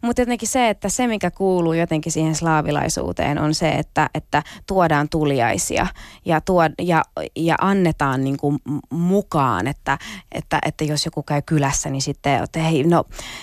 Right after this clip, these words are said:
haluut sä tän mun taulun? Et vie se kotiin, et ota vaan. Niin kun musta tuntuu, että mulla menee, niinku, mun kaikki palkka siihen, kun mä vaan aina ostelen kaikille kaikkea. Mä rakastan sitä ja mä en, niinku,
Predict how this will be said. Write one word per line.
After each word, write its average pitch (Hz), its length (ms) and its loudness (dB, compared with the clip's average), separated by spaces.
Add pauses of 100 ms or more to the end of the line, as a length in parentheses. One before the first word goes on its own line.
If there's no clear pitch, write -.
haluut 196 320 2
sä 180 140 2
tän 156 140 4
mun 151 240 4
taulun? 151 640 4 (420)
Et 170 220 -2
vie 175 180 4
se - 180 -4
kotiin, - 460 -6
et 156 140 -6
ota 147 380 0
vaan. 117 380 -2 (320)
Niin 185 220 0
kun 185 80 -2
musta 202 260 -2
tuntuu, 180 200 0
että 185 100 0
mulla 185 140 2
menee, 175 320 4
niinku, 165 420 2
mun 175 140 0
kaikki 170 300 0
palkka 151 420 0
siihen, 139 400 -4
kun 156 180 -2
mä - 260 -2 (140)
vaan 392 80 4
aina 392 240 4
ostelen 226 420 2
kaikille 156 400 0
kaikkea. 151 480 -2
Mä 302 120 6
rakastan 247 540 0
sitä 185 160 -4
ja 185 80 0
mä 294 160 4
en, 285 40 6
niinku, 277 180 2